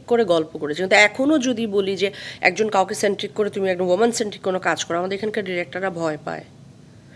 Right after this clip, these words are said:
হয় তার বান্ধবীকে নিবে, নয় তার স্ত্রীকে নিবে।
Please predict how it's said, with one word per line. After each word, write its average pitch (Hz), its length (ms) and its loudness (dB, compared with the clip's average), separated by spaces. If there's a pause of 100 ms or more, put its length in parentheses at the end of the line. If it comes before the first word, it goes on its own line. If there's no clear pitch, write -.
(160)
হয় 190 160 4
তার 233 160 6
বান্ধবীকে 226 480 2
নিবে, 240 240 2
নয় 196 200 4
তার 233 160 0
স্ত্রীকে 214 420 -2
নিবে। 214 340 -2